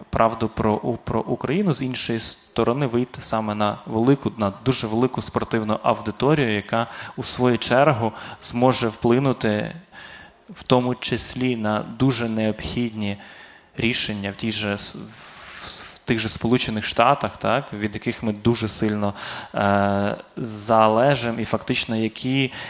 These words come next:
нам блокують, е, дуже багато речей, які ми просто не, не можемо зр-, зробити. Я просто отепер, буквально після Емі, був у Вашингтоні.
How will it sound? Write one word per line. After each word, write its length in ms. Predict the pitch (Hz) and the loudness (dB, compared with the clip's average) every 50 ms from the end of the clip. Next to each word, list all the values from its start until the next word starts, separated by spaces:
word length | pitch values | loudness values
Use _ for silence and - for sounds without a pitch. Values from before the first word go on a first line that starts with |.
| - - - | -14 -14 -10
нам 400 | - 120 117 120 123 123 113 107 | -4 4 6 6 6 6 2 0
блокують, 880 | 113 113 110 - - - 123 120 120 113 107 101 - - - - - 117 117 | 4 4 4 4 4 4 6 6 6 6 4 2 -2 -8 -10 -10 -8 -6 -6
е, 300 | 113 110 110 113 113 113 | -4 -4 -4 -6 -8 -6
дуже 280 | 113 117 120 110 120 120 | -4 -4 -2 0 -2 0
багато 720 | - 113 113 120 123 - - 113 110 110 107 107 110 - - - - _ _ _ - - _ _ _ _ _ - - - _ _ - | 0 4 4 4 4 4 2 0 0 0 0 -2 -4 -8 -12 -14 -18 _ _ _ -20 -20 _ _ _ _ _ -20 -20 -20 _ _ -10
речей, 640 | - 143 - - 127 113 - - - - 139 156 151 | -6 -4 -2 0 -2 -2 0 -2 2 4 4 4 4
які 220 | 131 - - 131 | 2 2 0 0
ми 100 | 123 120 | 0 2
просто 380 | 113 127 143 139 - - 127 117 | 4 4 4 4 2 0 -2 -2
не, 280 | 117 120 113 117 123 123 123 - 135 135 135 131 | 0 0 0 2 2 2 2 0 0 -2 -2 -2
не 220 | 131 120 117 117 | -4 -2 -2 0
можемо 720 | 120 120 123 131 135 117 117 110 110 107 107 104 101 104 - - - - - - - - - - - - _ - - - - - | 0 2 2 2 2 2 0 -2 -2 0 -2 -2 -2 -4 -8 -14 -16 -16 -16 -16 -18 -18 -20 -20 -20 -20 _ -20 -20 -18 -12 -10
зр-, 480 | 127 123 113 113 120 123 123 120 139 | -10 -8 -8 -2 -2 -2 -2 0 -4
зробити. 600 | 123 113 110 117 123 123 117 117 120 110 - - | -4 -4 -4 0 0 0 2 2 -2 -2 0 -2
Я 60 | 107 | -2
просто 400 | - - 139 - - - 135 120 - - - - - - | 0 0 -2 -2 2 2 2 2 2 -4 -14 -14 -6 -4
отепер, 480 | - - - - - 151 156 151 147 151 131 131 123 120 - | -2 -2 0 2 4 4 4 4 4 0 -2 -8 -14 -8 -8
буквально 400 | 123 - - 147 143 139 123 117 | -6 2 4 6 6 6 4 2
після 340 | - 120 - - 123 120 - | 0 -2 -4 -2 -2 -2 0
Емі, 340 | - 135 143 139 127 117 110 | 2 4 4 2 2 0 -2
був 320 | 110 120 123 117 113 - | 0 -2 -2 -2 -2 -2
у 360 | 127 120 117 113 117 117 - - - - 127 120 | -2 0 0 0 0 -2 -4 -6 -8 -10 -2 0
Вашингтоні. 800 | 123 120 - 123 117 107 - - - 143 156 156 139 123 123 | 0 0 0 -2 -4 -6 -6 -2 2 2 2 2 0 -4 -6